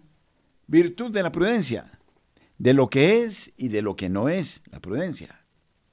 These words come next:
Es muy fácil, entonces, con esta virtud de la prudencia, caer en equívocos. Porque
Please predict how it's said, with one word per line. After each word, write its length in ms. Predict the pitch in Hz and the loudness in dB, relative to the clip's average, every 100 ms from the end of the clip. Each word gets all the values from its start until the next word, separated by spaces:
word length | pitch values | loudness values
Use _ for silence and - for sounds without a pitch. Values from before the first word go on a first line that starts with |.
| _ _ _ _ _ _ _ _ _ _ _ _ _ _ _ _ | _ _ _ _ _ _ _ _ _ _ _ _ _ _ _ _
Es 100 | 180 | -2
muy 260 | 262 294 220 | 2 2 2
fácil, 520 | - 196 190 147 139 | 2 4 4 2 2
entonces, 540 | 131 165 156 156 151 - - | 2 2 0 0 -8 -14 -20
con 200 | - 120 | -8 -4
esta 200 | 180 190 | -4 0
virtud 300 | 185 160 190 | 0 0 0
de 80 | 185 | 2
la 120 | 185 | 2
prudencia, 580 | 190 135 127 135 139 170 | 4 2 4 2 0 0
caer 520 | - 139 156 180 160 - | 0 0 2 0 -4 -6
en 160 | 156 | -4
equívocos. 920 | 160 156 226 214 175 - 69 - - _ _ _ _ _ _ _ _ _ _ _ _ _ _ _ _ _ _ _ _ _ _ _ _ _ _ _ _ | -4 -4 -2 -2 -2 -8 -20 -20 -20 _ _ _ _ _ _ _ _ _ _ _ _ _ _ _ _ _ _ _ _ _ _ _ _ _ _ _ _
Porque 640 | - 143 175 165 143 - | -4 2 4 4 2 -4